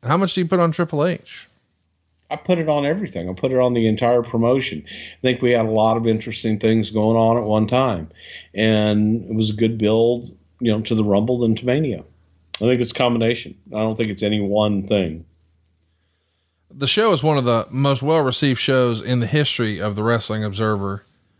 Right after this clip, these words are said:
Speaker 1: Ninety-four percent of the readers gave the show a thumbs up. It's the fifteenth annual Royal
Speaker 2: Now, come
Speaker 1: Rumble.
Speaker 2: on, it, it, usually when he likes shit, it's, it's everybody else.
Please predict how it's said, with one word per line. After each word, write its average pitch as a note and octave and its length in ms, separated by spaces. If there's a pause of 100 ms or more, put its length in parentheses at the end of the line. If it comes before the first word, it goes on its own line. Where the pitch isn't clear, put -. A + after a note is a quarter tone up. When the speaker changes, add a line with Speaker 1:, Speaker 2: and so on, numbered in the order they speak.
(160)
Speaker 1:
Ninety-four D#3+ 640
percent C3 400
of A2 80
the A2 80
readers A2 540
gave A#2 340
the A2 60
show A#2 300
a F#2+ 40
thumbs G#2+ 360
up. F#2 320 (600)
It's A#2 140
the A#2+ 100
fifteenth E3+ 480
annual C#3 380
Royal B2+ 120 (120)
Speaker 2:
Now, B2 60
come G3+ 180
Speaker 1:
Rumble. C#3+ 160
Speaker 2:
on, C3+ 80
it, D#3+ 180
it, - 160 (340)
usually C3 460
when A2 180
he A#2+ 140
likes A2 300
shit, G2 380 (280)
it's, - 400
it's F#2 260
everybody F#2 380
else. F2 380